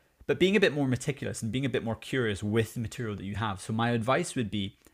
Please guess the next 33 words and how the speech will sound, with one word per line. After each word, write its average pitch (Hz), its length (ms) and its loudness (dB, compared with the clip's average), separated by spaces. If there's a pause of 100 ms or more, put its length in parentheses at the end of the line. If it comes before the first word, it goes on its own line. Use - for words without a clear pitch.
(120)
take 254 200 0
just 190 200 -2
one 131 200 2
of 131 100 2
those 110 220 2
lines 107 360 0
that 98 100 -12
you 98 100 -10
have, 95 400 -10
one 123 140 -2
of 123 80 -2
those 107 200 -2
licks, - 320 -12
whatever 113 280 -4
it 101 60 -8
may 98 120 -8
be. - 240 -12 (1300)
And 139 100 0
you 156 60 0
could 156 140 0
do 143 100 4
a 127 40 6
few 170 200 -4
things 104 240 -2
with 101 160 -6
it. - 120 -12
For, 110 320 0
for 117 160 0
one, 113 340 0
you 107 200 0
could, 104 320 -4 (460)
you 113 240 -2
could, 107 360 -2